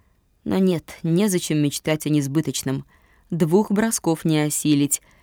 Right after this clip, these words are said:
Один можно попробовать. Нужно. Не бросок, неловкое падение, но этого достаточно.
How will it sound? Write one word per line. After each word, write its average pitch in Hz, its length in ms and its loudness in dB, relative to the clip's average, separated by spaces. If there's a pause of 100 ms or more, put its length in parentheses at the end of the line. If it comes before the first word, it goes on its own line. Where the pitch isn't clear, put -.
(600)
Один 185 500 2 (320)
можно 147 320 0
попробовать. 135 640 -2 (800)
Нужно. 143 480 2 (1500)
Не 220 180 6
бросок, 247 680 0 (180)
неловкое 220 540 4
падение, 156 760 0 (100)
но 220 200 2
этого 160 320 0
достаточно. 139 720 -4